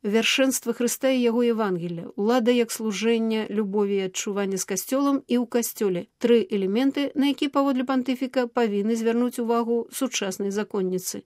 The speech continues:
«Будзьце радасныя, бо цудоўна ісці за Езусам, цудоўна становіцца жывой іконай Багародзіцы ў нашай святой іерархічнай маці Касцёле», —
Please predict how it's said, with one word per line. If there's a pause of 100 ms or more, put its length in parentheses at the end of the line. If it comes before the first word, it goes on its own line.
«Будзьце
радасныя, (300)
бо
цудоўна
ісці
за
Езусам, (160)
цудоўна
становіцца
жывой
іконай
Багародзіцы
ў
нашай
святой
іерархічнай
маці
Касцёле», —